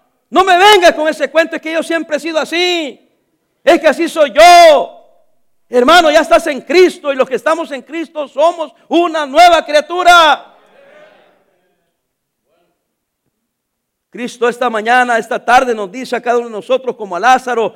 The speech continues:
"Ven fuera". Y dice, "Desatadle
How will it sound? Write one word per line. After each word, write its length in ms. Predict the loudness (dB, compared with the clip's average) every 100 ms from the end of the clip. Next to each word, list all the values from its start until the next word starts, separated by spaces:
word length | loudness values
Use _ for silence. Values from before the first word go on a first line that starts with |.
| _
"Ven 280 | 2 2 2
fuera". 840 | 2 6 8 6 4 0 -4 _ _ _ _ _ _ _ _ _ _ _ _ _ _ _ _ _
Y 100 | -6
dice, 520 | -2 -2 2 0 0
"Desatadle 1120 | 0 0 0 -6 -2 4 4 4 0 -4 -6